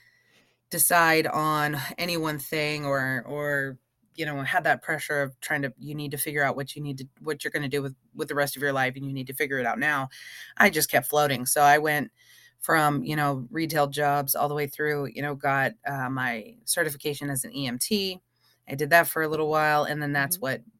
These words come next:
Speaker 1: bridged me into, uh, dispatch, and then, you know, working dispatching, uh, B L S transport, um, and response, and then, um,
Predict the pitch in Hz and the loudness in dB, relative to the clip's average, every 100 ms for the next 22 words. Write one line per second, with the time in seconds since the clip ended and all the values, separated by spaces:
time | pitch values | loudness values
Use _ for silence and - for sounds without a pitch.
0 | _ _ 165 147 - 147 139 127 - 147 | _ _ 0 0 -2 -4 -4 -4 -4 -4
1 | 135 135 - - - - _ - 156 147 | -4 -8 -18 -20 -20 -20 _ -2 0 2
2 | 135 160 185 - 139 139 - - 147 143 | 2 0 0 -2 -4 -4 -6 -8 -4 -2
3 | 139 139 135 139 _ 147 156 151 143 127 | -2 -2 -6 -8 _ -6 -4 -4 -6 -8
4 | _ 156 151 131 143 139 139 131 131 - | _ -8 -6 -4 -6 -6 -6 -6 -8 -8
5 | 151 - 143 139 107 135 - - - - | -4 0 0 0 -6 -8 -12 -20 -20 -20
6 | - - 143 147 139 151 151 139 135 131 | -20 -6 0 2 2 0 2 2 2 0
7 | - - 220 208 214 - 185 170 160 - | -2 -2 0 0 0 -2 0 2 0 -2
8 | 139 143 135 127 127 _ - - _ - | -4 -2 -2 -4 -6 _ -8 -8 _ -20
9 | - - - 175 175 - 180 180 170 - | -20 -20 -10 -4 -2 -2 0 0 0 -2
10 | - 165 160 156 147 143 135 131 | -2 -2 -2 0 0 0 -2 -4